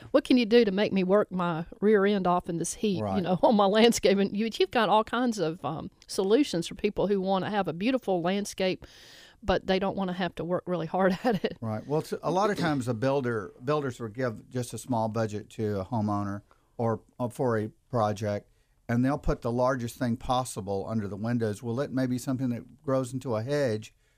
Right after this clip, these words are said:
Speaker 2: meaning that you have to work all the time. Or they'll put a crepe myrtle right next to the house that becomes a tree instead
Speaker 1: Right.
Speaker 2: of choosing a, a, a dwarf that won't grow like that, and then the homeowner gets frustrated because he can't climb ten feet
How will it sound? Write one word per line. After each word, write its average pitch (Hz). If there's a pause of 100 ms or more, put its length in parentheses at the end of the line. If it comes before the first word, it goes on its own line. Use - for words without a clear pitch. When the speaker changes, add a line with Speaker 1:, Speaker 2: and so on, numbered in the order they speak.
(140)
Speaker 2:
meaning 139
that 113
you 147
have 131
to 139
work 135
all 95
the 87
time. 92
Or 139
they'll 147
put 151
a 123
crepe 156
myrtle 113 (280)
right 120
next 135
to 135
the 110
house 104 (380)
that 113
becomes 123
a 107
tree 139 (100)
instead 131
Speaker 1:
Right. -
Speaker 2:
of 117 (380)
choosing 143
a, 104
a, 107 (180)
a 113
dwarf 127 (320)
that 135
won't 175
grow 113
like 92
that, 117
and 123
then 123
the 117
homeowner 127 (320)
gets 120
frustrated 123
because 123
he 147
can't 156
climb 151
ten 110
feet 85